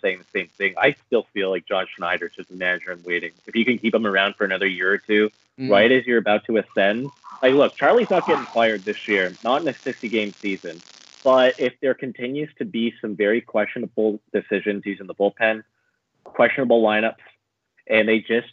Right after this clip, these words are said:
Speaker 1: don't, I'd say, play to what the expectation should be, Charlie could be on qu-, uh, thin ice rather quickly next season, because twenty twenty-one is when you should start be going all in. You added Ryu this year.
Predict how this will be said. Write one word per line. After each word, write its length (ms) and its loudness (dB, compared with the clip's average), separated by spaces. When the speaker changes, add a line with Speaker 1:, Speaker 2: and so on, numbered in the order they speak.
Speaker 1:
don't, 320 2
I'd 220 0
say, 160 2
play 340 0
to 100 -2
what 360 -2
the 140 -2
expectation 880 -4
should 260 2
be, 200 0
Charlie 340 2
could 300 -2
be 160 4
on 240 2
qu-, 280 -10
uh, 140 2
thin 180 2
ice 240 -2
rather 240 0
quickly 400 -4
next 320 -8
season, 360 -8
because 280 2
twenty 260 0
twenty-one 480 0
is 140 -2
when 160 -2
you 140 -2
should 180 -6
start 280 2
be 100 -2
going 240 0
all 280 2
in. 180 -6
You 120 -2
added 260 4
Ryu 320 2
this 180 -2
year. 220 -4